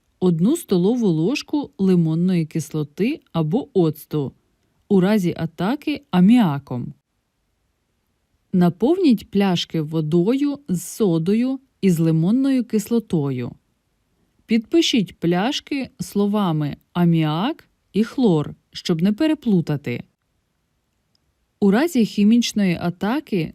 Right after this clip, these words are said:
змочіть марлеву пов'язку у відповідному розчині і вдягніть на обличчя. Сховище. Заздалегідь подумайте про своє сховище та виберіть приміщення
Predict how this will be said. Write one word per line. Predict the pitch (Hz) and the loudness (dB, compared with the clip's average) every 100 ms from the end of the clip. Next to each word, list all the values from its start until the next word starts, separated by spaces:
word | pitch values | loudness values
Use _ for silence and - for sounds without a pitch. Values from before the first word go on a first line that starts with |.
| - | -6
змочіть | 170 175 190 - 277 233 | 0 2 2 2 0 4
марлеву | 226 240 208 170 160 | 4 4 2 0 -2
пов'язку | 151 170 165 208 202 180 - 160 | -4 -4 -2 0 0 -4 -6 -6
у | 170 | -4
відповідному | 165 180 - 180 190 170 170 156 151 | -2 -2 -2 -2 0 0 0 0 -2
розчині | 160 269 - - 262 247 233 - | -2 -4 -4 -2 0 2 0 -4
і | 185 160 | -2 -2
вдягніть | 151 160 135 175 254 - | 0 -2 0 -2 -2 0
на | 214 | -2
обличчя. | 202 214 156 170 143 - - 131 - _ _ _ _ _ _ _ _ _ _ _ _ _ _ _ | 2 -2 2 0 0 -6 -12 -12 -14 _ _ _ _ _ _ _ _ _ _ _ _ _ _ _
Сховище. | - - 214 156 151 - 156 - - _ _ _ _ _ _ | -16 0 0 2 -4 -6 -10 -10 -14 _ _ _ _ _ _
Заздалегідь | 185 196 175 165 175 165 190 294 - | 2 4 4 2 2 4 2 0 0
подумайте | 175 151 180 294 320 - 233 - 175 | -2 2 2 2 2 0 -4 -4 -8
про | 175 170 | -4 -4
своє | - 165 165 254 | -4 -6 -2 -4
сховище | - - 196 170 160 165 - 170 - - - | -6 -6 -2 0 -2 -4 -4 -6 -6 -12 -4
та | 180 | 0
виберіть | 175 262 226 180 156 - | 2 2 4 2 0 -4
приміщення | 175 170 165 214 302 - 226 170 151 | -2 2 2 0 -2 -2 -2 0 -2